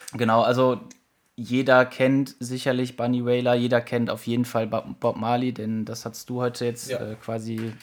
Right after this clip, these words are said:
Speaker 1: paarweise dazu dir, dir rausgesucht. Ähm, ich glaub, das wird auch heute gar nicht so die Riesenfolge, wo so viel, so f-,
Speaker 2: Nein,
Speaker 1: wo wir
Speaker 2: nein,
Speaker 1: so
Speaker 2: nein,
Speaker 1: deep
Speaker 2: nein.
Speaker 1: in die Geschichten reingehen.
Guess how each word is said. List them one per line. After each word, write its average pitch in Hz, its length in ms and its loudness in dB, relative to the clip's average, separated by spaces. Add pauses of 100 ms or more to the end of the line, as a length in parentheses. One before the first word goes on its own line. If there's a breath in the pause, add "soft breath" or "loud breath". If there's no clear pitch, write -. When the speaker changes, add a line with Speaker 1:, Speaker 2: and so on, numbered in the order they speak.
Speaker 1:
paarweise 117 520 2
dazu 113 280 -10
dir, 113 400 -8
dir 120 220 -10
rausgesucht. 123 800 -8 (920 loud breath)
Ähm, 123 800 2 (460)
ich - 340 -18
glaub, 123 280 0
das 139 180 -6
wird 147 120 -6
auch 135 140 -4
heute 139 240 -2
gar 127 180 0
nicht 139 120 -4
so 131 120 -10
die 120 160 -6
Riesenfolge, 160 1160 -4
wo 127 180 -6
so 127 180 -8
viel, 123 760 -4
so 127 140 -6
f-, 110 100 -6
Speaker 2:
Nein, 107 320 -8
Speaker 1:
wo 127 100 -6
wir 131 60 -10
Speaker 2:
nein, 123 80 -4
Speaker 1:
so 127 120 -8
Speaker 2:
nein, 123 100 -8
Speaker 1:
deep 123 220 -6
Speaker 2:
nein. 107 100 -8
Speaker 1:
in 120 140 -4
die 120 160 -8
Geschichten 123 440 -12
reingehen. 131 600 -2